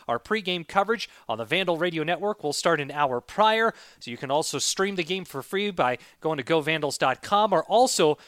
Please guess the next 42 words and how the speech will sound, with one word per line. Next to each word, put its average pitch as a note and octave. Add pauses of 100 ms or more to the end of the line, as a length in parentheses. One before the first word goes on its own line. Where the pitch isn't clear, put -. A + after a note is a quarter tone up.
(160)
the C#3+
Varsity A3+
Network F3+
app. D#3+
Download G3
it. G3+
It's C#3
free. G#3+
You E3
can C#3
stream E3
the D3
game D#3+ (280)
off B2+
your B2+
phone F#3+ (220)
or A#2
tablet E3+
as D3+
well. C3
So -
a -
lot C#3
of C#3
great C3+
options C3+
to, A#2+
uh, A2+ (340)
to A2 (240)
catch B3
the C4+
broadcast G#3
as C3+
we'll E3+
be F#3
there D#3+
for C3+
the B2 (340)
kickoff F#3
of F3
the G3+
season, D#3+